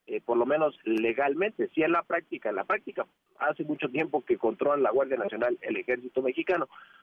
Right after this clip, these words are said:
pero no debía, debía ser así hasta que se hizo la reforma o el cambio de manos en septiembre del año pasado que lo aprobó el Congreso,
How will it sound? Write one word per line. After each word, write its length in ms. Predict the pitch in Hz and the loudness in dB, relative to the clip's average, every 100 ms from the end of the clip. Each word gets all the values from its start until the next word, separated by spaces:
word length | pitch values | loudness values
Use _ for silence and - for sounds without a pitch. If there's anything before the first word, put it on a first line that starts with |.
| _ | _
pero 200 | 120 120 | 0 2
no 180 | 127 143 | 2 2
debía, 360 | 151 135 127 - | 2 4 4 2
debía 380 | 120 113 117 127 | 2 4 4 4
ser 160 | 143 135 | 2 -2
así 320 | 127 147 151 - _ | -2 -2 -4 -6 _
hasta 260 | - - - | -8 -4 -4
que 140 | - 101 | -4 0
se 120 | 113 | 2
hizo 220 | 113 123 | 4 4
la 140 | 117 | 4
reforma 480 | 120 127 139 135 127 | 2 -2 0 0 0
o 60 | 117 | 0
el 100 | 95 | 0
cambio 460 | 110 117 120 113 - _ _ | -2 2 2 2 0 _ _
de 160 | 120 | 0
manos 360 | 127 135 135 135 - 92 | 2 0 0 -4 -6 -4
en 240 | 98 92 | -4 -2
septiembre 440 | 92 - 110 120 117 | -6 -2 2 4 4
del 80 | |
año 160 | 107 113 | 2 0
pasado 260 | 101 107 113 | -2 -2 -2
que 120 | 95 | -2
lo 80 | 90 | -2
aprobó 260 | - 95 | 2 2
el 60 | 113 | 2
Congreso, 500 | 135 135 123 107 | 2 2 2 0